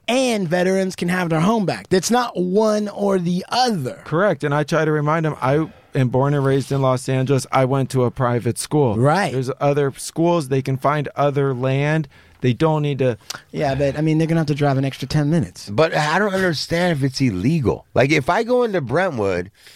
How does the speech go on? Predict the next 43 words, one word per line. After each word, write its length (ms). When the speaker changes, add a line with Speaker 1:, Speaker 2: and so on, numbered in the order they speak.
Speaker 3:
and 140
I 100
grab 300
a 80
muffin 680
out 220
of 120
Speaker 1:
<laughs> 120
Speaker 3:
fucking 400
Coffee 540
Bean 400
and 160
Speaker 1:
Yeah. 60
Speaker 3:
I 180
run 280
down 200
San 240
Vicente, 600
Speaker 1:
Yeah. 300
Speaker 3:
I 200
can 180
sure 360
enough, 440
uh, 340
assure 600
you 460
Speaker 1:
Yeah. 220
Speaker 3:
that's 300
an 80
illegal 460
thing, 420
and 180
they 180
ain't 120
gonna 160
let 160
it 80
slide. 380
I'm 100
going 200
to 80
jail. 400
Speaker 1:
Right. 360